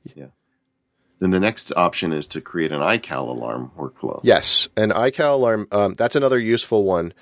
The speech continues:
Speaker 2: Um, a lot of people wanna trigger Automator workflows on a schedule. So maybe every morning they want, um, Automator to go and get a list of their, uh, their iCal events for that day and present them with a little summary or something like that.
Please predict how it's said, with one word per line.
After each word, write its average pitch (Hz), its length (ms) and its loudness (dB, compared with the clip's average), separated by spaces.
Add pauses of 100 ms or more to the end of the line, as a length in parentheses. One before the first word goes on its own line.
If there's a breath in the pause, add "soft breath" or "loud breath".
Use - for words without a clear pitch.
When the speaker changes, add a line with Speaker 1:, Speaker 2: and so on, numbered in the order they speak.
(140)
Speaker 2:
Um, 98 220 2
a 104 60 4
lot 139 180 4
of - 40 -4
people 170 240 2
wanna 131 160 4
trigger 113 420 2
Automator 104 320 2
workflows 101 420 2
on 90 100 0
a 76 60 -6
schedule. 90 580 -2 (160 soft breath)
So 101 320 2
maybe 120 460 2
every 113 260 4
morning 110 680 2 (160)
they 104 120 2
want, 101 420 2 (120)
um, 90 360 2
Automator 107 540 2
to 107 140 -6
go 104 420 2 (240 soft breath)
and 98 140 -2
get 101 160 2
a 101 40 2
list 101 360 2
of 95 140 2
their, 87 500 2
uh, 73 320 2 (400)
their 92 260 4 (100)
iCal 104 440 2
events 87 320 0
for 95 120 -2
that 87 240 2
day 85 240 4
and 76 120 -4
present 95 320 2
them 90 100 0
with 90 100 0
a 90 60 2
little 82 160 2
summary 85 560 0
or - 80 0
something 85 300 -2
like 78 140 0
that. 73 280 2